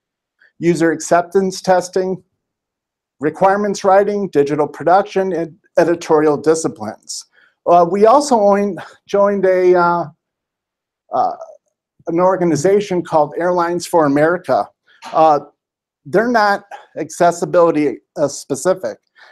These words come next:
They work as a liaison between the airlines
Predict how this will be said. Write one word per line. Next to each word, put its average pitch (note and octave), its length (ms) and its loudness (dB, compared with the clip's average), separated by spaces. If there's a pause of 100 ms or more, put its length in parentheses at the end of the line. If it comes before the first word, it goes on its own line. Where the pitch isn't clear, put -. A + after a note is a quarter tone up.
(200)
They F#3+ 200 4
work G3+ 440 0 (300)
as D#3 200 0
a D#3 100 6
liaison C#3+ 880 0 (760)
between E3 380 0
the D3 60 4
airlines D#3+ 840 0